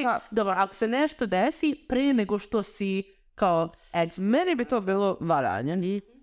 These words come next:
Speaker 2: Da, jer onda ako već se jel nešto dešava sa drugom osobom, onda ti je to automatski lampica da trebaš sa ovom drugom osobom s kojom imaš nešto da pitaš opet direktno, "Hey,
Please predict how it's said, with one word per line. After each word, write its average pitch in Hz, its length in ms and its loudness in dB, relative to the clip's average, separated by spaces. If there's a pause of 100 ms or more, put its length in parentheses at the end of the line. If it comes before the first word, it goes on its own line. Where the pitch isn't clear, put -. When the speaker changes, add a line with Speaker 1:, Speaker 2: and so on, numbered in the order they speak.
(100)
Speaker 2:
Da, 175 320 2
jer 190 120 0
onda 202 460 2
ako 196 320 0
već 214 520 -4 (400)
se - 140 -4
jel 190 120 2
nešto 196 200 -4
dešava 180 360 2
sa 170 80 -10
drugom 170 320 -2
osobom, 190 480 -2
onda 180 180 2
ti 175 100 -2
je 170 80 -2
to 202 100 0
automatski 180 580 -2
lampica 180 520 0
da 170 80 -4
trebaš 180 320 2
sa 190 80 -2
ovom 180 140 0
drugom 175 320 0
osobom 156 380 -2
s - 40 -18
kojom 165 220 0
imaš 160 320 2 (480)
nešto 170 440 0 (400)
da 160 160 2
pitaš 202 520 -2
opet 208 280 -2 (100)
direktno, 185 440 0
"Hey, 170 400 0